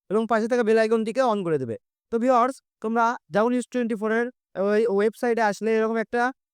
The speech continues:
আহ, নোটিশ কিন্তু তোমরা পেয়ে যাবে এবং বিজ্ঞপ্তি কিন্তু পেয়ে যাবে, যে এখানে তারা বলেছে, দেখো, নিউজ করেছে,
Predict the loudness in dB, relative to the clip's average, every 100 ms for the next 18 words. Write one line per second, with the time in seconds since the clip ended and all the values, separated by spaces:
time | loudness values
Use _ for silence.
0 | _ -6 -4 -2 -2 -4 -4 -4 -2 -2
1 | 0 -2 2 2 2 0 0 0 0 0
2 | 0 -2 -6 _ -6 -2 -2 -4 -6 -4
3 | -2 -2 0 -2 -2 -2 2 0 2 -2
4 | 0 2 2 0 -2 -2 -2 -2 0 -4
5 | -6 _ -6 -2 -2 -2 -4 -2